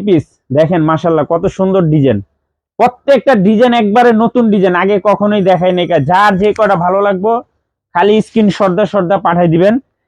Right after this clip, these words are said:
এই যে আরেকটা ডিজাইন, তিনটা কালার, আপনারা চাইলে সেট ধরেও নিতে পারবেন, চাইলে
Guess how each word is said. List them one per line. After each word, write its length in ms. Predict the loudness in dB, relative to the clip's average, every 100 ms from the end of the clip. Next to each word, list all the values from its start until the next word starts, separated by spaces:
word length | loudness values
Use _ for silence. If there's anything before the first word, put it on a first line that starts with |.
| _
এই 120 | -2 2
যে 60 | 2
আরেকটা 260 | 0 0 0
ডিজাইন, 240 | 0 0 -2 -2
তিনটা 280 | -2 -2 -2 0
কালার, 280 | 2 2 2
আপনারা 260 | 0 -2 -2 0
চাইলে 220 | 2 0 -2 _ _ _ _ 0
সেট 160 | 2 2
ধরেও 180 | 2 2
নিতে 160 | 2 2 2
পারবেন, 300 | 2 2 2 -4 _ _ _ -2
চাইলে 180 | 0